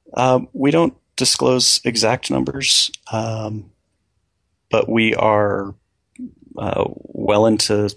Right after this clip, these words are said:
seven figures and rapidly approaching eight. Um, and that's with a staff of, uh, I think, twenty people now.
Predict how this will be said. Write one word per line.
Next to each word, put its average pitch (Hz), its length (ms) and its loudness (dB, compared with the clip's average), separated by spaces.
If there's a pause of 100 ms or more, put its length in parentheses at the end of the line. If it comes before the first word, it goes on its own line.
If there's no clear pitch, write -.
seven 107 340 2
figures 113 640 2
and 92 580 -2 (160)
rapidly 95 640 0
approaching 95 960 0
eight. 120 260 0 (1160)
Um, 87 360 0
and 101 120 0
that's - 320 0
with 98 200 0
a - 80 0
staff - 480 0
of, 90 680 -8
uh, - 380 -12 (640)
I 107 80 -10
think, 107 320 -8 (340)
twenty 101 280 0
people 87 320 -4
now. 87 320 -4